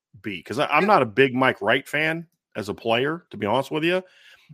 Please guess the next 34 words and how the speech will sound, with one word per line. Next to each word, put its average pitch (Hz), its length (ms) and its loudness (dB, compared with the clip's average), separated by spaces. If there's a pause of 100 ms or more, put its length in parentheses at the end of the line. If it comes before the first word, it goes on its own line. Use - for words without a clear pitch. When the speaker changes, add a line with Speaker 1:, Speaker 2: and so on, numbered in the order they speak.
Speaker 1:
but 143 200 4
he 160 140 6
is 160 140 2
a 151 140 2
guy 120 300 2
with 143 180 -2
S 131 220 -2
E 147 60 -2
C 139 160 -6
experience 120 500 -6
who's 123 160 -6
a 127 120 2
run 104 340 -2
throw 123 260 -2
quarterback. 98 640 -4
I - 20 -10
mean, 95 220 -6
that's 110 240 -8
what 117 60 -2
he 110 60 -4
did 110 160 -2
at 98 60 -4
Speaker 2:
Sure. - 40 -16
Speaker 1:
Vanderbilt. 98 640 -4 (540)
He, 98 120 -12
you 101 220 -4
know, 98 180 0
and 101 100 -2
that's, 107 240 -6
that's 107 220 -4
what 110 80 -4
you 101 80 -4
do 98 180 -4
there. 104 440 0